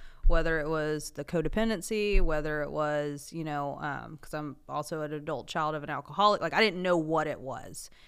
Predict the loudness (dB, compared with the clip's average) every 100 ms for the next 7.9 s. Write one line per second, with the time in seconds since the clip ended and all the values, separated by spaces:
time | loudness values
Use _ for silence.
0 | -20 -6 -2 -2 -2 -4 -2 2 2 2
1 | 0 0 -2 -4 -6 -8 -8 -8 -8 -10
2 | -12 -10 -12 -12 -20 -20 -20 -18 -6 -4
3 | 0 4 6 6 4 -2 -4 -4 -2 0
4 | 2 2 2 0 -2 -2 -2 -2 -2 -2
5 | -2 -2 -2 -4 -2 0 0 -2 -4 -4
6 | -2 -4 -4 -4 -2 2 0 0 -6 -8
7 | -12 -14 -10 -6 -4 -4 -6 -8 -8